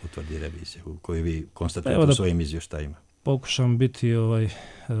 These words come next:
Speaker 2: dovoljno precizan. Dakle, u, u jednom dijelu financijske revizije mi ocjenjujemo, e, da li financijski izvještaji koji se sastavljaju i koji su javnog karaktera,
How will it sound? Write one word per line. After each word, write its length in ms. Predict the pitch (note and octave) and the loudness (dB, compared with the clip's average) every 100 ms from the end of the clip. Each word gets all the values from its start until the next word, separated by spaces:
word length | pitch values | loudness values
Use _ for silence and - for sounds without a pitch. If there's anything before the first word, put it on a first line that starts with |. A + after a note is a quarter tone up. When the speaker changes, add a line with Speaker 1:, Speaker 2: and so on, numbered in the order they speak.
| G#2+ G2+ - A#2 A#2 - | 0 -2 -6 -10 -10 -8
Speaker 2:
dovoljno 360 | A#2+ B2+ A#2+ G#2+ | 0 2 4 2
precizan. 680 | G2+ C#3+ C#3+ C3 A#2 A2+ | 2 0 2 0 0 2
Dakle, 360 | A2 A#2 - A2+ | 0 -2 0 0
u, 220 | A2 A2 | 0 0
u 60 | A2 | 2
jednom 340 | A#2 C3+ C3+ | 4 4 4
dijelu 260 | A#2 B2 C3 | 4 4 2
financijske 640 | - A#2 A#2+ - A2+ - | 2 0 2 0 -4 -2
revizije 440 | A2 A#2+ C3 A#2+ A#2 | 0 2 2 2 2
mi 180 | B2 | 2
ocjenjujemo, 680 | A2+ - A#2 B2 B2+ B2 A#2 | 2 0 0 2 4 4 2
e, 60 | A2+ A#2 G#2+ G2 G2 | 0 -4 -4 -4 -4
da 240 | G#2+ B2+ | 2 4
li 200 | B2 G#2 | 4 2
financijski 680 | F#2+ A2+ A#2 A#2 G#2+ - G#2 | -2 0 2 0 -2 -4 -4
izvještaji 420 | A2+ A2 D3 C3 | -4 -4 -4 -4
koji 220 | - G#2 | -2 -6
se 280 | - G2+ F#2+ C#3+ D3 | -4 -6 -8 -12 -12
sastavljaju 600 | - A2+ A2 C#3 B2+ A#2 | -4 -4 -2 0 0 0
i 80 | |
koji 180 | G#2+ A2 | -2 -4
su 160 | G2+ A2+ | -2 -2
javnog 360 | A#2+ A#2 G#2 | 0 0 -2
karaktera, 520 | F#2+ G2 G#2+ - D#3+ | -6 -8 -8 -2 -2